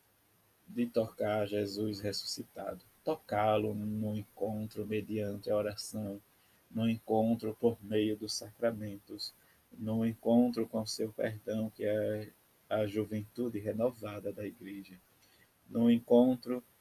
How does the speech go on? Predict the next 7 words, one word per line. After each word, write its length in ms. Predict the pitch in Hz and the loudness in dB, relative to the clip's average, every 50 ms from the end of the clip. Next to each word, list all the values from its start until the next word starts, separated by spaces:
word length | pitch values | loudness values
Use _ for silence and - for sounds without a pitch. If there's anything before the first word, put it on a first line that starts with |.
| _ _ _ - | _ _ _ 2
com 280 | 120 120 120 120 117 | 4 6 6 6 6
os 160 | 113 110 110 | 4 2 2
doentes, 640 | 107 113 117 117 110 110 110 110 113 - 104 104 - | 2 2 2 4 2 2 0 -2 -4 -6 -8 -8 -8
quando 400 | - - 113 117 113 110 110 107 | -4 -2 0 0 0 0 -2 -6
vamos 500 | 101 107 107 107 110 107 107 101 - - | -4 -2 0 0 0 0 -2 -4 -6 -10
visitá-los, 840 | - - 104 104 101 104 104 - - 98 95 101 101 101 101 - - | -8 -6 -6 -6 -6 -6 -10 -6 -2 -2 0 0 0 -2 -4 -6 -8
com 440 | - - - - 208 101 101 101 | -10 -10 -8 -6 -6 -6 -6 -8